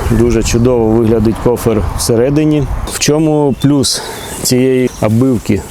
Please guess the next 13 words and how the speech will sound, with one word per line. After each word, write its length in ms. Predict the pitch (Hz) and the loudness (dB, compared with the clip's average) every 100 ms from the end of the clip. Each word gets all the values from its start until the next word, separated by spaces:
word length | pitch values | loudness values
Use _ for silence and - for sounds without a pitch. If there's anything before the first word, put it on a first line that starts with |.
| - - - - - - | -14 -16 -16 -16 -14 -6
В 40 | |
тому, 300 | - 151 160 | -2 0 0
що 160 | 127 120 | 0 2
можна 720 | 127 135 131 123 120 120 117 | 2 2 2 2 2 2 0
класти 340 | - 131 - 113 | 0 0 0 0
навіть 640 | 117 123 117 - - 123 | 2 0 -2 -4 -4 -4
чисті 420 | - 143 - - 123 | -2 -2 -2 0 0
речі. 400 | 123 101 - 101 - - | 0 0 -4 -6 -10 -6
Кофри 520 | - 143 - 135 131 120 - - - - | -2 -2 0 0 0 -2 -6 -12 -6 -2
водостійкі. 760 | 127 117 127 - 123 98 98 - - - - | 0 0 0 0 0 0 -4 -4 -8 -6 -4
Тобто 240 | 98 127 | 0 0
сюди 280 | - 127 151 | 0 2 2
можна 460 | 143 135 123 131 | 2 2 2 0